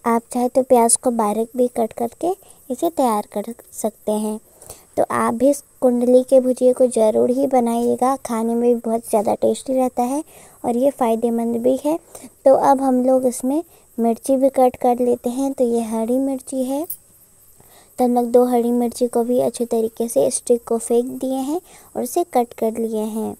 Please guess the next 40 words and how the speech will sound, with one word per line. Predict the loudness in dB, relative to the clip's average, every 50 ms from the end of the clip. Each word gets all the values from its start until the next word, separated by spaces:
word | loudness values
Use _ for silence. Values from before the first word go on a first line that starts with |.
| _ _ _ _ _ -20 -20 -20 -20 -20 -20 -20 -20 -20 -20 _ _ -4 -2
तो | 0
अब | 2 4 2 2 4
हम | 2 2 2
लोग | 2 2
गैस | 2 2 2 0 -2 -4
को | -4 -4 -4 -2 -2 -2
on | -2 -2 -2 -2 0
कर | 0 0 0
लेंगे, | 0 0 0 0 2 2
उस | 2 2 0 -2
पर | -2 -4 -2
कढ़ाई | -2 -4 -6 -6 -4 -2 -2 -2
चढ़ाएंगे | -2 -2 -4 -4 -2 -4 -2 -2 -2 -2 -2 -2 -2 -2 -4 -6 -18 -20 -16 -8 -4
और | -4 -2
जब | 2 2 2 2 2 2
कढ़ाई | 0 0 0 2 -2 -2
गर्म | 0 0 0 2 2 0 0
हो | 0 -2
जाए, | -2 -2 -2 0
तब | 0 0 0 2
हम | 2 0 0 0
लोग | -2 -2 -4
उसमें | -6 -8 -4 -4 -4 -4
सरसों | -2 -2 -4 -4 -4 -4 -6 -6
का | -4 -2 -6 -4
तेल | -2 -2 0 0 2 2 2
डाल | 2 2 2 2 0
दिए | 0 0 0
हैं | 0 -2 -2 -2 -4 -4 -6 -12 -20 -20 -20 -20 -14 -8 -8
और | -6
सरसों | -4 0 0 0 0 0 0 0 0
के | 2 0 -2
तेल | 0 2 0 0 0
को | 2 0
अच्छे | 0 0 0 -2 0
तरीके | 2 2 0 0 -2 -4 -6
से | -2 0 0 2
गर्म | 4 4 2 2 2 -2 -4
होने | -4 -4 -4 -4 -6
देंगे। | -6 -6 -6 -6 -6 -8 -10